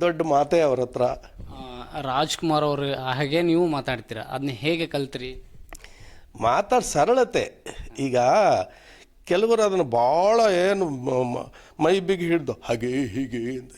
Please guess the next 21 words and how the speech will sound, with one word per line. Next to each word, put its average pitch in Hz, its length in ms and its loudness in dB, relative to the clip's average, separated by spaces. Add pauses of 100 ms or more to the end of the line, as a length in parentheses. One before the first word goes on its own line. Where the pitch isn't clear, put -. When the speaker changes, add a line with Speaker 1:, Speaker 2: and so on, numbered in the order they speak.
Speaker 1:
ಏನೋ 143 180 -2
ಮಾಡೋರು, 123 300 -6
ನಟನೆ 170 480 -2
ಥರ 170 140 2
ಆಗುತ್ತೆ 156 440 0
ಹೊರತು 123 720 -2
ಅದು, 139 300 0 (420)
ಆ, 110 540 -2 (120)
ಏನಂತ 135 380 -2
ನಾಭಿಯಿಂದ 156 640 2
ಬರೋದಿಲ್ಲ. 139 480 0 (720)
ನಾನು 214 160 -2
ಮಾತಾಡ್ತಾ 247 560 2
ಮಾತಾಡ್ತಾನೆ 247 640 2
ರಾಜ್ಕುಮಾರ್ 196 520 2
ಅಂದ್ಬಿಟ್ರು. 123 380 -2
ನನಗೆ 185 500 2
ಮುಖ 180 300 0
ಹೋಲಿಕೆ 185 640 2
ಎಲ್ಲ 175 400 4
ಇರೋದ್ರಿಂದ 156 580 4